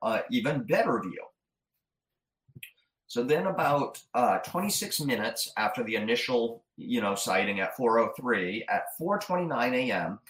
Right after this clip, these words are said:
the, the light emitted the strange sound again,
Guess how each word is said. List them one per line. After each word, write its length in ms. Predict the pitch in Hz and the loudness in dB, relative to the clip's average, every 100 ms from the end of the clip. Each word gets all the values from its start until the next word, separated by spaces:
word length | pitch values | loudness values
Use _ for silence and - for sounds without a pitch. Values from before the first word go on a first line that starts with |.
| - _ _ _ _ - | -20 _ _ _ _ 0
the, 360 | 113 107 101 - - _ 110 | 2 4 2 -2 -14 _ -2
the 120 | 117 | 0
light 420 | 110 147 180 247 - | 4 8 8 4 -2
emitted 540 | 139 135 131 123 107 | 0 2 0 -2 -4
the 60 | 92 | -8
strange 760 | - - - 120 143 147 147 | -4 -4 -2 0 0 0 -2
sound 340 | - 107 101 101 | 0 2 2 -2
again, 540 | 98 90 - 98 113 | -2 -2 -2 -4 -8